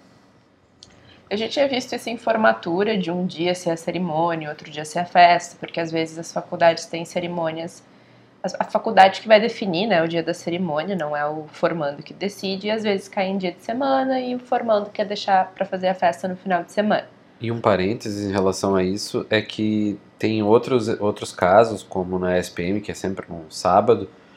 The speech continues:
Speaker 2: que t-, tinha gente que não queria marcar sua festa no dia da formatura, porque queria poder ir nas festas dos seus colegas, né? Tu não vai, se todos os colegas fazem festa no mesmo dia, ninguém vai na festa um do outro.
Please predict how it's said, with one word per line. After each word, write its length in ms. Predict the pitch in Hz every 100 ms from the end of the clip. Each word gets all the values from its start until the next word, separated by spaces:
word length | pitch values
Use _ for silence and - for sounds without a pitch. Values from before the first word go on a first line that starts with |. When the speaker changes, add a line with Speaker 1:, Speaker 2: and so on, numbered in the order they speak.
| _ _ -
Speaker 2:
que 120 | 110
t-, 120 | -
tinha 280 | - 120 117
gente 240 | 110 117 -
que 100 | 127
não 160 | 123
queria 320 | 127 139 127
marcar 400 | 127 117 - 104
sua 220 | 104 - 98
festa 640 | - 104 98 - 95 82
no 180 | 104 101
dia 220 | 95 95
da 140 | 98 95
formatura, 840 | 104 98 101 - 92 95 110 - - -
porque 200 | - 127
queria 340 | - - 123 135
poder 320 | 143 127 127
ir 60 | 127
nas 180 | 131
festas 420 | - 127 123 135 127
dos 120 | 127
seus 180 | 131 123
colegas, 560 | 139 127 135 139 98
né? 220 | 95 98 -
Tu 80 |
não 160 | 107 107
vai, 380 | 101 104 107 110 - - - _
se 160 | - 113
todos 240 | 123 123
os 60 | -
colegas 340 | 123 120 123
fazem 300 | - 113 120
festa 340 | - 113 110
no 80 | 117
mesmo 320 | 113 110 120
dia, 180 | 120 113
ninguém 380 | 120 127 120 127
vai 160 | 123 123
na 80 |
festa 380 | 123 123 123 -
um 120 | 117
do 140 | 107 104
outro. 260 | 104 -